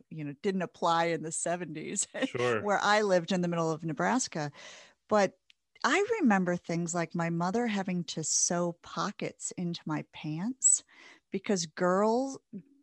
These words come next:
Speaker 1: girl clothes didn't have pockets.
Speaker 2: Which has always
Speaker 1: We
Speaker 2: been ridiculous.
Speaker 1: That was a really, that's a very, very early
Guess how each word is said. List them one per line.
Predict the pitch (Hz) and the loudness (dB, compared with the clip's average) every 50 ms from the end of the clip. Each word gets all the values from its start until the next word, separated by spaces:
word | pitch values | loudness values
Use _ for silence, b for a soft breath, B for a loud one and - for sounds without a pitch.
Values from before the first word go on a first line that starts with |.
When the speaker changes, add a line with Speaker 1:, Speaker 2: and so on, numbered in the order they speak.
| _ - | _ -2
Speaker 1:
girl | 202 202 220 233 226 | 2 4 4 4 2
clothes | - - - 240 233 254 254 - - - | 0 0 0 2 2 2 0 -4 -6 -2
didn't | - 190 180 202 190 180 | 0 0 0 0 -2 -4
have | 175 170 160 - _ | -6 -6 -8 -10 _
pockets. | - - - - - - - 226 269 - _ - - - - - B B B B B | -14 -10 -8 -8 -8 -8 -8 -8 -8 -8 _ -8 -6 -6 -6 -8 B B B B B
Speaker 2:
Which | - - - | -10 -4 -2
has | 359 302 | -2 0
always | 302 349 370 262 208 180 151 | 0 0 0 2 2 2 2
Speaker 1:
We | - 240 | 2 2
Speaker 2:
been | 240 131 127 | 2 2 2
ridiculous. | 117 113 110 110 113 107 - - - 92 90 98 95 90 - - - - _ _ _ _ _ - - | 0 -2 0 0 0 -2 -2 -4 -8 -10 -10 -10 -12 -14 -14 -16 -20 -20 _ _ _ _ _ 2 4
Speaker 1:
That | 294 339 - | 4 6 6
was | 415 415 - | 6 6 6
a | 440 370 | 4 4
really, | 294 269 277 277 294 311 311 - - | 4 2 2 4 4 2 2 2 2
that's | 233 254 269 - | 2 2 2 2
a | 311 | -2
very, | 247 - - 226 220 247 285 | -2 2 4 4 6 4 4
very | 269 254 233 220 202 - - | 4 4 4 4 4 2 2
early | - 185 180 180 180 175 165 | 0 0 2 2 0 0 -2